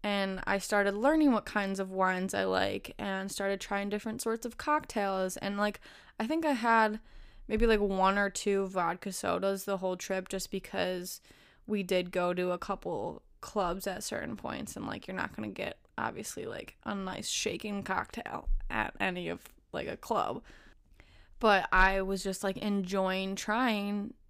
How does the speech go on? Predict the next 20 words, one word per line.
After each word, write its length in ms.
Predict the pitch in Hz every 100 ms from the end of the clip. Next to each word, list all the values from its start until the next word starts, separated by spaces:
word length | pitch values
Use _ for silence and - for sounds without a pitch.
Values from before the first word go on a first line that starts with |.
| - - 190
different 640 | 196 196 202 196 190 -
things 560 | - 320 285 196 190 -
and 160 | 202 190
different 340 | 196 226 269
foods, 760 | - 320 320 269 220 202 185 -
and 420 | - 196 190 190 -
I 100 | 196
tried 420 | - 202 208 208
to, 460 | - 220 208 202 190 - _ _ _ -
I 60 | 202
forced 280 | - 226 226
myself 300 | 220 208 202
to 80 | 196
try 400 | - 202 185 190
something, 760 | - 190 190 - 190 190 190
try 240 | - 196 196
different 300 | 196 196 -
food 540 | - 196 196 190 185 - - - - - -
in 200 | 208 190
each 500 | 196 180 - -